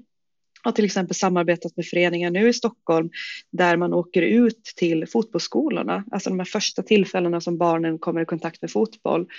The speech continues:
Och då har man mammagrupper, så man informerar de här mammorna om, eh, det här är fotboll och så här träna, kan man träna, eh, det här är de här övningar man kan jobba med, och,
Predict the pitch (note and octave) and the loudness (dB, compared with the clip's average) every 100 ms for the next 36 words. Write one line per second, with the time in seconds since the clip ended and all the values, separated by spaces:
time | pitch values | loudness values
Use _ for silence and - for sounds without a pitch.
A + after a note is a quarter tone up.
0 | - - - - F#3 F#3 A3+ A#3 G#3 F3 | -16 -16 -14 -4 2 4 6 4 2 2
1 | E3+ G3+ G#3+ D#3+ E3+ F3 C#4 - _ - | 2 2 2 0 0 0 0 -4 _ 0
2 | - G3 _ - - _ - F#3+ F#3 F3+ | 0 -2 _ -20 -20 _ 0 2 2 2
3 | F#3 F3+ A3 A3+ G#3 F3 E3+ E3 F3+ D#3 | 0 2 4 4 2 0 0 0 0 0
4 | D#3 - - F3 E3 E3 E3 - - _ | -2 0 0 0 -2 -6 -10 -16 -20 _
5 | - D3+ D#3+ E3 A3+ B3 C4 B3+ - A3 | -8 -6 -4 0 2 2 -2 -4 -2 0
6 | A#3 A3+ A3 A3 A3 A3 G#3+ G#3+ G3+ - | 2 0 -2 -2 -4 -2 -4 -2 -4 -8
7 | - G#3 G3 G#3+ G#3 F#3 G3 A#3 A#3 G#3 | -6 -6 -4 -2 -2 -2 -4 -6 -8 -8
8 | F#3+ F#3 F#3+ G3 F#3+ F3 G#3 A3 A3 A3 | -6 -6 -4 -4 -4 -2 0 0 -2 -2
9 | G#3+ G#3+ G#3+ G#3 G3 G3+ G3+ G#3 G#3 F#3+ | -2 -2 -2 -4 -4 -4 -2 -4 -4 -4
10 | F#3 | -6